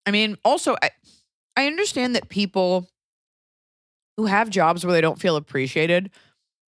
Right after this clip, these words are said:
are, like, quiet quitting, do the bare minimum, clock in, clock out. But if this job is supporting you and it's a nice environment, I don't think we should be grateful for health insurance personally. Like, you shouldn't be grateful that you can make ends meet.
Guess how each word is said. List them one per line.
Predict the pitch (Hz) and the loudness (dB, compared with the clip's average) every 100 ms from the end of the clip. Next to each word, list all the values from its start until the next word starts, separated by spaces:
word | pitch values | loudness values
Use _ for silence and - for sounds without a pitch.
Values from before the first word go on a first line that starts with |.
| - | 0
are, | 190 | 2
like, | 175 156 - | 2 0 -2
quiet | - 202 202 - | 0 2 2 -2
quitting, | 196 185 185 170 | -2 -2 -2 -4
do | 180 | -4
the | 180 | -2
bare | 180 175 | 0 0
minimum, | 165 156 156 156 | -2 -2 -2 -4
clock | 160 156 151 | -2 -2 0
in, | 151 | -4
clock | 156 139 170 | -2 -2 0
out. | 160 - _ _ _ _ _ _ _ | 0 -2 _ _ _ _ _ _ _
But | 226 254 | -2 -2
if | 285 | -2
this | 359 - | -4 -2
job | 196 185 196 | 2 2 0
is | 190 | -4
supporting | - 180 - 175 185 196 | -6 -10 -6 -4 -4 -4
you | 196 196 202 - _ _ _ _ _ _ _ _ 180 | -2 -4 -6 -12 _ _ _ _ _ _ _ _ -6
and | 175 | -4
it's | 180 | -2
a | |
nice | 165 160 185 | -2 0 0
environment, | 214 190 175 175 170 175 180 - _ _ _ _ _ _ _ 220 | -2 0 0 0 0 -2 -2 -8 _ _ _ _ _ _ _ 0
I | |
don't | 233 254 | 0 -2
think | 277 | -2
we | 269 | -2
should | - 226 | -2 -4
be | 185 | -4
grateful | 147 160 147 175 | -2 -2 0 -4
for | 151 | -2
health | 160 143 156 | 0 0 -2
insurance | 160 185 175 175 - | -6 -6 -6 -6 -8
personally. | - 185 - 185 185 190 | -4 -4 -2 -4 -2 -2
Like, | 175 170 185 | -2 -4 -4
you | |
shouldn't | 190 220 202 | -4 -4 -4
be | |
grateful | 185 156 156 170 | -2 0 0 -2
that | 165 | -4
you | 160 | -4
can | 156 165 | -4 -4
make | 156 | -2
ends | 151 151 170 | -2 -4 -2
meet. | 196 202 | -2 -2